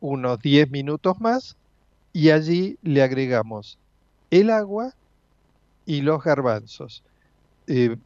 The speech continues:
prudencia con el agua, no queremos lavar el plato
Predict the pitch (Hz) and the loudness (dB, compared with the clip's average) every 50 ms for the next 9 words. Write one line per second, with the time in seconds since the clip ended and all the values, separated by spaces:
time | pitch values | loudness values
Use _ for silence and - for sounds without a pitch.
0 | _ _ - 143 143 147 165 185 196 208 208 190 - - 190 180 - 196 185 180 | _ _ -2 0 2 4 4 4 4 2 0 -2 0 0 0 2 2 0 0 2
1 | 196 202 208 196 185 180 185 196 190 170 165 156 139 - 156 143 151 151 165 175 | 2 4 4 4 4 2 0 0 0 0 -2 -2 -2 0 0 0 0 0 0 0
2 | 160 147 147 135 131 127 123 123 147 170 165 147 131 123 120 117 113 113 107 - | 0 2 4 4 6 6 4 4 4 4 4 2 2 0 -2 -2 -4 -4 -4 -4
3 | 135 127 120 113 117 - - 156 175 214 | -2 0 0 0 0 -2 -2 -2 -2 -4